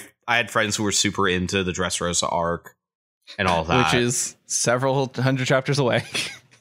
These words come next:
Speaker 1: Yeah. So I'm like, "Wow, we're, we're seeing this guy, like, this early," and I know how long it takes for him and Luffy to fight. So that's just crazy to me
Speaker 2: <laughs>
Speaker 1: that that's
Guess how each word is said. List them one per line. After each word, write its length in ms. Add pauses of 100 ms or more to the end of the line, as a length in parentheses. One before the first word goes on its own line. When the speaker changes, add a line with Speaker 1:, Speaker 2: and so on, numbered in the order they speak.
(200)
Speaker 1:
Yeah. 440 (240)
So 180
I'm 40
like, 140
"Wow, 240
we're, 240
we're 140
seeing 260
this 200
guy, 160
like, 220
this 260
early," 480
and 160
I 140
know 420
how 200
long 220
it 140
takes 420
for 240
him 180
and 160
Luffy 280
to 80
fight. 420 (600)
So 340
that's 380
just 240
crazy 840
to 100
me 400
Speaker 2:
<laughs> 80
Speaker 1:
that 480
that's 500